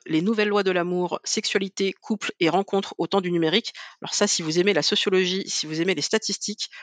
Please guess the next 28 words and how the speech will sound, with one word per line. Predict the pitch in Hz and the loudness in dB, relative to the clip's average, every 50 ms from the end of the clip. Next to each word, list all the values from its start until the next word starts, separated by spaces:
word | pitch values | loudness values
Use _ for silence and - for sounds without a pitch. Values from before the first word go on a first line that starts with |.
| - - - | -18 -12 -4
vous | 151 156 | 0 0
allez | 156 160 147 | 2 2 2
tout | - - 254 | 2 2 2
comprendre | - 240 208 - - 214 220 202 | 2 0 -2 0 2 2 2 2
du | 170 | 0
comportement | - - 185 - 196 - - 196 185 180 175 | -2 -4 -2 -2 -2 -2 0 0 0 2 2
des | 175 170 | 2 2
gens. | 160 175 196 226 _ - - - - - - _ - | 2 2 0 -2 _ -12 -20 -18 -18 -18 -14 _ 0
Et | 185 180 | 0 2
moi, | 185 196 214 233 | 2 2 0 0
ça | - - - - 175 | 0 0 0 0 0
m'a | 170 170 | 2 2
libérée. | 170 196 208 190 208 185 165 160 _ - | 2 2 2 2 0 0 -2 -4 _ -6
Vraiment, | 180 175 180 185 190 208 220 | -4 0 0 2 2 2 2
je | 196 196 | 2 0
me | 180 | 0
suis | - - - | -2 -2 -4
dit, « | 185 185 - - | -4 -8 -6 -2
Ah | - 247 262 247 | 0 2 4 4
bah | 220 202 | 4 4
voilà, | 180 180 160 156 - - _ _ - - - - - _ _ | 4 4 2 2 0 -6 _ _ -20 -20 -20 -20 -20 _ _
tout | - 262 | 0 2
s'explique, | 233 - 233 - - - 220 254 - - - - | 2 2 2 0 -2 0 0 0 2 0 0 0
je | 190 233 | 2 2
ne | 254 | 2
suis | - 240 - | 2 2 2
pas | 202 185 | 2 2
folle. » | - - - 156 | 2 -2 -4 -4